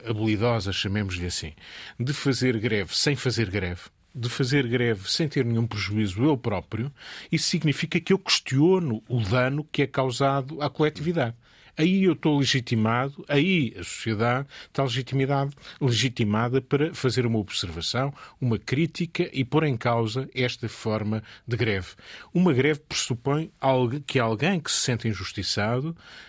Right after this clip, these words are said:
eh, se está disponível a sacrificar-se para obter, para que lhe façam justiça. Se alguém quer que lhe façam justiça, sem sequer estar disponível para sacrificar, ou seja,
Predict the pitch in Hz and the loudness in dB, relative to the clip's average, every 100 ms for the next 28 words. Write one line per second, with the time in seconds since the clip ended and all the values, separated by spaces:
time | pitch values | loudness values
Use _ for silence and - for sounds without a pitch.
0 | - 135 120 120 - - - 202 - _ | -8 0 0 0 -2 0 2 0 -2 _
1 | - - 156 - - 139 180 139 120 110 | -6 0 0 -2 -2 2 4 4 4 2
2 | - 190 - - 117 - 120 139 - - | 2 -2 -2 -4 -4 0 0 0 -8 -12
3 | - - - - 156 143 117 - 139 151 | -16 -18 -8 0 2 0 -2 0 2 2
4 | 156 147 123 139 117 131 - 123 - - | 0 -2 -2 -4 -2 -4 -2 -6 -6 -6
5 | 92 - 92 - - - - - 196 175 | -6 -6 -12 -16 -20 -12 -2 2 2 2
6 | 175 165 - 139 113 113 104 - 165 147 | 2 0 2 0 0 -4 -4 -2 -2 0
7 | 139 120 - - 110 - - 90 - - | 0 -2 -4 -2 -2 -2 -4 -6 -4 -2
8 | 196 - - 156 - 135 - - - 165 | -2 -2 0 0 0 -2 -2 -6 -6 -2
9 | 185 165 104 98 95 - - - 147 135 | 0 0 0 -2 -4 -10 -14 -2 0 2
10 | 151 139 - 123 - 120 143 127 - 120 | 0 -2 -2 -2 2 2 2 0 2 2
11 | 104 | 0